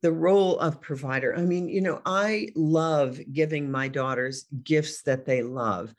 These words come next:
I love providing a, a beautiful guest room, a, a, a meal. It is very satisfying. So what we do is we overshoot, but it comes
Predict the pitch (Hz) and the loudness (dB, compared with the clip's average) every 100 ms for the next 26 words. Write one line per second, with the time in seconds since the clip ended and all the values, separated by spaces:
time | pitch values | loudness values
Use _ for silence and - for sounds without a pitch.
0 | - - - 170 175 165 170 160 - 160 | -20 -20 -4 0 2 4 2 0 -2 -2
1 | 143 139 139 143 131 127 - 143 120 - | 0 0 0 0 0 -2 -4 -2 -2 0
2 | 151 143 147 147 147 127 104 120 123 - | -2 -2 -2 -2 -2 -4 0 0 0 -8
3 | 113 101 87 - 147 123 123 - - 147 | -4 -4 -4 -2 0 0 -2 -16 -6 -4
4 | 139 - 151 143 151 147 127 160 160 156 | -2 0 0 2 4 2 2 2 2 0
5 | 147 139 170 170 160 156 - 147 143 151 | -4 -6 0 2 2 0 -2 -2 -2 -4
6 | - 135 104 - 160 175 170 156 180 180 | -4 -4 -4 -2 0 2 2 0 2 0
7 | 139 139 - _ _ _ 175 151 147 - | 0 -4 -16 _ _ _ 2 4 2 -4
8 | _ _ 165 170 - 170 180 170 165 156 | _ _ -6 -6 0 2 2 2 0 0
9 | - 190 165 - - 143 147 - - - | -2 2 2 0 -2 0 0 -4 -14 -2
10 | 208 165 143 139 | 2 4 2 -2